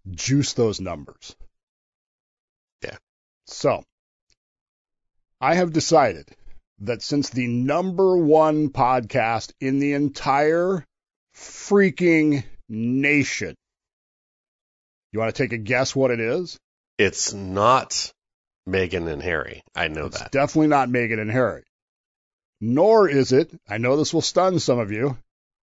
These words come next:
Speaker 1: nor is it Joe Rogan or Dan
Speaker 2: What?
Speaker 1: Bongino or any of the talking heads, which I appear to be right now, uh, that you
Speaker 2: Yeah.
Speaker 1: would think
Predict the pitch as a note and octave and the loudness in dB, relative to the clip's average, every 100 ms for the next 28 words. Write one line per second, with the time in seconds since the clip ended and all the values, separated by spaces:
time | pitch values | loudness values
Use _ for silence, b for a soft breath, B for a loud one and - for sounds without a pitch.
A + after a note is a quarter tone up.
0 | _ _ _ - G#2+ C3+ F3 A3 A3 F3 | _ _ _ -10 -4 0 2 2 2 2
1 | E3 D3+ G#2 D#3+ D#3+ D3+ E3 F3 B2 D#2+ | 0 -2 2 4 6 6 6 6 2 -6
2 | D2 - - - _ - D#3 D3 C3 C#3 | -10 -18 -20 -20 _ 0 2 2 2 2
3 | C#3+ D3 C#3+ C#3+ C3 E3 C#3 G2 D2+ - | 2 2 4 2 0 0 0 0 -6 -14
4 | - _ _ _ _ _ _ _ _ _ | -20 _ _ _ _ _ _ _ _ _
5 | _ D#3+ F#3+ G#3+ G#3 F#3+ E3 D#3 D3 D3 | _ -6 -4 -2 -2 -2 0 0 0 0
6 | C#3 B2 A#2+ B2+ - - _ _ - G#2 | 0 2 2 0 -6 -14 _ _ -10 -8
7 | G2 - G2+ F2+ G#2+ G2+ F#2+ C#3+ B2+ - | -6 -6 -8 -8 -8 -8 -4 -2 -2 -6
8 | b b D#3 D#3 E3 B2+ D#3+ C#3 E3+ D3+ | b b -4 0 0 2 2 2 0 0
9 | B2+ - | -2 -6